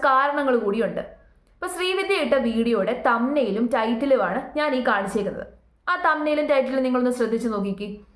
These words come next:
എന്തെങ്കിലും തോന്നുന്നുണ്ടോ? കുറച്ച് മിസ്ലീഡിംഗ് ആയിട്ടുള്ള തംബ്നെയിലും ടൈറ്റിലുമാണ്.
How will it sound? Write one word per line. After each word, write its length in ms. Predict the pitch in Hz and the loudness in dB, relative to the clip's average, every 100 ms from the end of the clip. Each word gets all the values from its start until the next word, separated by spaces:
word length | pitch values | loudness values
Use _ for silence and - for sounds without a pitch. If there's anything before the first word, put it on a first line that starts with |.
| _ _ - | _ _ -8
എന്തെങ്കിലും 560 | 302 339 349 339 339 349 | -6 -4 -2 -2 -4 0
തോന്നുന്നുണ്ടോ? 580 | 277 277 277 254 233 247 240 - _ _ _ _ | 0 2 0 0 0 -2 -6 -16 _ _ _ _
കുറച്ച് 360 | 339 370 381 415 330 | -2 0 0 -2 -2
മിസ്ലീഡിംഗ് 560 | 302 277 311 311 285 | -2 -2 -2 0 2
ആയിട്ടുള്ള 340 | 247 233 214 226 311 - | 0 0 0 -2 -2 -2
തംബ്നെയിലും 500 | 226 220 240 208 220 | -2 0 0 0 0
ടൈറ്റിലുമാണ്. 580 | 262 240 233 233 208 151 | 0 0 0 0 0 -2